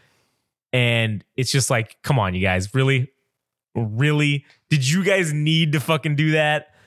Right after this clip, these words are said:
Now you're just adding more fuel to the fucking fire. Um, it is strange that there hasn't been anything come out. Even the people that were talking about it, saying that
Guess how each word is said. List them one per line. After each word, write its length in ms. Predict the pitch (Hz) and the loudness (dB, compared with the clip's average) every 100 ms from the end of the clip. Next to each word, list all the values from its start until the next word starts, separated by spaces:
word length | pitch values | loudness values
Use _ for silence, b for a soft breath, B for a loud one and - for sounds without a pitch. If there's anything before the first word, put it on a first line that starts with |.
| b b _ | b b _
Now 100 | 185 | 0
you're 160 | 233 240 | 0 0
just 300 | 185 170 - - | 0 -2 -2 -2
adding 400 | 156 160 151 147 | 0 2 0 0
more 180 | 135 127 | 0 0
fuel 280 | 143 135 | 0 0
to 100 | 123 | 2
the 100 | 117 | 0
fucking 280 | 101 123 110 | 0 -2 -2
fire. 380 | 110 110 92 87 B B B B _ | 0 0 0 -4 B B B B _
Um, 300 | 156 147 139 - - | -4 -4 -6 -8 -2
it 120 | 180 | 0
is 180 | 233 233 | 2 0
strange 720 | - 240 240 254 240 180 - _ _ | -2 0 0 -2 -2 -6 -10 _ _
that 440 | 151 165 147 139 - _ | -4 -2 0 -2 -8 _
there 180 | 123 135 | -4 0
hasn't 400 | 147 156 151 135 | 0 0 -2 -2
been 480 | 139 143 139 135 131 _ _ _ _ _ _ _ _ _ _ - | 0 2 2 0 -2 _ _ _ _ _ _ _ _ _ _ -2
anything 560 | 147 165 170 165 165 | 0 2 0 0 -2
come 200 | - 160 | -2 0
out. 300 | 165 165 170 - _ | 0 0 -4 -8 _
Even 240 | 165 190 | 0 0
the 80 | 180 | 0
people 320 | - 175 165 | 0 -2 0
that 160 | 156 120 | 0 0
were 80 | 123 | 0
talking 400 | - 127 151 147 | 0 0 -2 -4
about 300 | 143 147 147 | -2 0 0
it, 180 | 151 - | -4 -2
saying 420 | 135 131 127 123 | 0 2 2 2
that 360 | 113 113 104 | 2 2 0